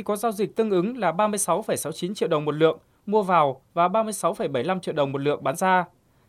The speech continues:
Sau khi lên gần ba mươi tám triệu đồng một lượng vào cuối tuần trước trong dịp ngày vía thần tài, giá vàng S G C bán ra đến nay đã giảm hơn một triệu đồng một lượng ở chiều bán ra. Cùng với đó, giá mua vào vàng miếng cũng hạ hơn hai trăm nghìn đồng một lượng.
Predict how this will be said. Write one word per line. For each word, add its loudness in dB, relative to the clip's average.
Sau -2
khi -6
lên 0
gần 2
ba 2
mươi -4
tám 2
triệu -4
đồng 2
một -2
lượng 2
vào 0
cuối -4
tuần -2
trước -2
trong -6
dịp -6
ngày -2
vía -4
thần -8
tài, 4
giá -2
vàng 0
S -4
G -4
C -4
bán 0
ra 2
đến -2
nay 2
đã -2
giảm 2
hơn -4
một -4
triệu -4
đồng 0
một -4
lượng 0
ở 2
chiều -4
bán -2
ra. 4
Cùng -4
với 0
đó, 6
giá 0
mua -4
vào 2
vàng -2
miếng 0
cũng -8
hạ -2
hơn -4
hai -2
trăm -6
nghìn -4
đồng 0
một -4
lượng. 2